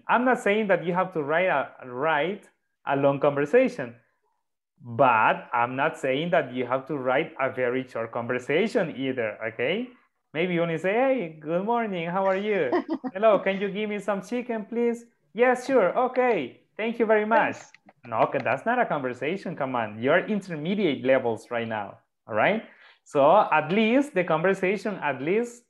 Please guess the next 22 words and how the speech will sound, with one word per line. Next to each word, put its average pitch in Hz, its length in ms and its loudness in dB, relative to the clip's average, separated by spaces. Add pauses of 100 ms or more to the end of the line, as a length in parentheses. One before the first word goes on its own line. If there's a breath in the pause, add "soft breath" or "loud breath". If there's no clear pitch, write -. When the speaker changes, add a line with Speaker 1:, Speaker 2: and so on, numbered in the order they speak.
(440)
Speaker 1:
has 175 200 -4
to 175 80 -4
be 175 180 -2
one 165 240 4
minute 185 340 -2
and 143 160 -4
thirty 170 200 2
seconds, 123 580 -4 (480)
at 127 140 -6
least, 147 340 0 (680)
okay? 254 300 -2 (320)
One 156 240 0
minute, 175 340 0
one 151 200 0
minute 165 320 -2
and 135 120 -4
thirty 151 200 0
seconds, 120 560 -4
all 123 80 0
right? 254 240 2 (560)
Is 143 100 -6
that 196 140 6